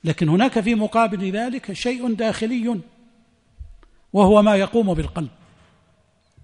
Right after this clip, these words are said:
وهذا أمر عظيم جدًا، فإن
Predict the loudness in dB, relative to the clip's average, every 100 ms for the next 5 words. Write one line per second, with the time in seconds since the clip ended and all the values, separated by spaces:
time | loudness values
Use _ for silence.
0 | _ _ _ _ _ _ _ _ _ _
1 | -8 -6 -4 -2 -2 -2 -4 -2 0 0
2 | 0 -2 -4 -4 -4 -8 _ _ _ _
3 | _ _ _ _ _ _ _ _ _ -6
4 | 0 2 2 0 -4